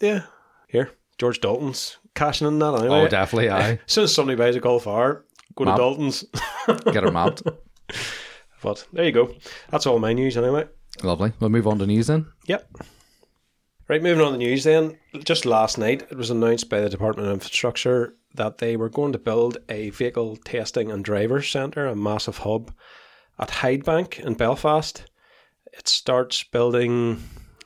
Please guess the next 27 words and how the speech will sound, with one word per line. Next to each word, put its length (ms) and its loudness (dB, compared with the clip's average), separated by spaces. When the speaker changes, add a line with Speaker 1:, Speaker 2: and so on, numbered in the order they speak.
Speaker 1:
the 80 -2
end 120 0
of 60 -6
this 240 0
year, 260 0
and 100 -2
then 200 2
they 60 0
hope 180 -2
to 60 -4
have 120 0
it 60 -6
finished 360 -2
the 80 0
end 160 0
of 140 -8
twenty 320 -6
twenty-two. 560 -2
Speaker 2:
It's 100 -6
something 260 0
that's 180 -2
long 260 0
overdue. 460 -2
Speaker 1:
Yeah, 280 -4
so 720 0
I 60 -10
think, 600 -6